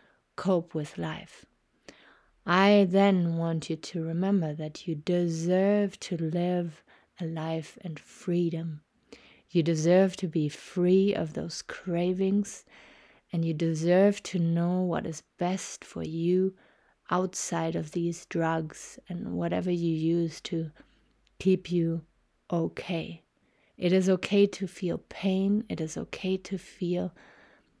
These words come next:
as if you have to ask for help. It is okay to feel lonely at times, but not for too long. Reach out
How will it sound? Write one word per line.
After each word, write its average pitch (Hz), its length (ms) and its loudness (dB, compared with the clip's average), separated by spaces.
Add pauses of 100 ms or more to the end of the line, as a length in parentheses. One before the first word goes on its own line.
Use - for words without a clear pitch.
(120)
as 180 160 4
if 180 180 2
you 180 100 2
have 170 360 -2
to - 180 -6
ask 165 360 -4
for - 200 -6
help. 170 480 -8 (720)
It 170 120 0
is 185 160 6
okay 196 360 4
to 190 140 -6
feel 175 320 -2
lonely 208 580 4
at 214 120 -2
times, 196 680 -2 (520)
but 185 140 2
not 190 280 6
for 202 200 0
too 202 240 0
long. 190 440 0 (420)
Reach 190 340 2
out 190 320 0